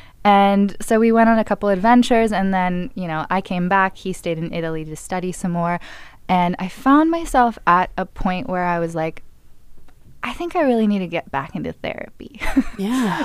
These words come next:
Speaker 1: Because
Speaker 2: Yeah.
Speaker 1: I had been trying to do all of these other things to kind of, like, navigate around the really uncomfortable stuff that, funny enough, I have talked about to complete strangers
Speaker 2: Yes.
Speaker 1: for now, I guess, the past year plus.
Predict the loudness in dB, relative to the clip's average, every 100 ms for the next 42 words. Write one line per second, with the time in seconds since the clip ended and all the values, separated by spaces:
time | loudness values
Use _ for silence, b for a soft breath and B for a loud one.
0 | -6 -6 -2 0 4 4 4 2 -2 -4
1 | 0 2 4 4 4 4 2 2 4 4
2 | 2 0 -2 -4 -2 -2 -2 -4 -2 0
3 | 0 0 0 0 -2 0 -4 -6 -6 -2
4 | -2 -2 -4 -4 -4 -2 0 0 -2 -4
5 | -4 -2 -2 -4 -4 -4 -2 0 0 2
6 | 2 2 -2 -4 -6 -6 -8 -6 -4 -4
7 | 0 0 0 B B B -18 -2 4 6
8 | 6 6 4 4 0 -2 -6 -4 -2 -2
9 | -2 4 6 4 2 -6 -10 -2 -2 -2
10 | -4 -4 0 0 0 -4 -4 -2 0 0
11 | 2 6 6 6 6 4 4 4 2 0
12 | 0 0 0 -4 -10 -8 -12 -12 -20 -12
13 | -10 -6 -6 -8 -14 -8 -6 -6 -8 -4
14 | -4 -4 -8 -12